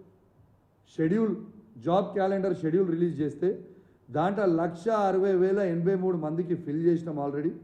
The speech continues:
దాంతోపాటు నలభై రెండు వేల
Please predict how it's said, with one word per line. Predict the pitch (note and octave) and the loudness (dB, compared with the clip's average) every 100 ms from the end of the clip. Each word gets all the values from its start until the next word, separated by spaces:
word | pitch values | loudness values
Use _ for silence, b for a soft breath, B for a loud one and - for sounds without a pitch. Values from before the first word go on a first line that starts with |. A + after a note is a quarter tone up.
| b b b b b - | b b b b b -2
దాంతోపాటు | D3 F#3+ A3+ F3+ F#3+ G#3+ A#3 G3+ G#3 - - - _ | 0 2 0 0 0 0 4 2 2 -6 -20 -20 _
నలభై | C3+ D3 F#3 F3 A3 | -6 0 0 2 4
రెండు | G#3+ G#3 G3 | 4 2 2
వేల | F3+ G3 A3 A3+ | 6 6 4 0